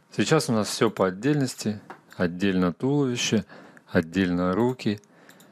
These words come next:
отдельно голова, глаза. Всё это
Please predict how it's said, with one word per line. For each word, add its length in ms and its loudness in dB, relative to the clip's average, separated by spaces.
отдельно 600 0
голова, 580 0
глаза. 680 0
Всё 260 -2
это 320 0